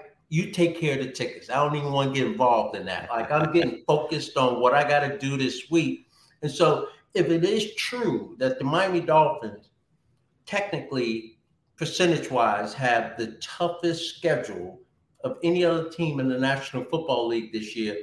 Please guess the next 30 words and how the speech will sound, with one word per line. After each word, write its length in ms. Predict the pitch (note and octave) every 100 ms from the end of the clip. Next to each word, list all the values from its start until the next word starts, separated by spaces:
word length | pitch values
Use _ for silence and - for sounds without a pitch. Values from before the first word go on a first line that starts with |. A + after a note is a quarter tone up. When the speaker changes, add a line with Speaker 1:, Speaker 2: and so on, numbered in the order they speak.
| - - _
Speaker 1:
I'm 140 | D3+ D#3+
sitting 340 | - F3 E3+
there 160 | D3+ C#3+
saying, 460 | - C#3 C3 A2+ - _ _ _ _
"I 100 | A#2
love 340 | A2+ A2 C#3 -
that." 240 | - - _ _ _ _ _
That 160 | C#3 E3+
Speaker 2:
Hmm. 40 | F3+
Speaker 1:
means 220 | D3+ B2+
that 180 | C3 C3
that 240 | D#3 -
team 400 | - F3+ E3+ C#3+
will 180 | C3 C3
be, 480 | C3+ A#2+ A2 - _ _ _ _ _ -
you 100 | C3
gotta 220 | B2 A#2
stay 260 | - - C#3+
healthy, 380 | C#3+ D3 - F#2+
of 160 | F#2+
course, 260 | F#2+ F#2 - - _
but 140 | - -
that 260 | C#3 -
team 480 | - G3 F#3+ D#3+ C3+ A#2
will 200 | A#2+ A2
be 400 | A#2 G#2 - _ _ _ _ _
more 340 | F#2+ F#2 - -
focused, 720 | D3+ - A#3 A#3+ - - - - _ - _ F2+ F2
better 240 | A2+ A#2
prepared 1000 | - - - - D3+ E3 G3 G#3 G#3+ -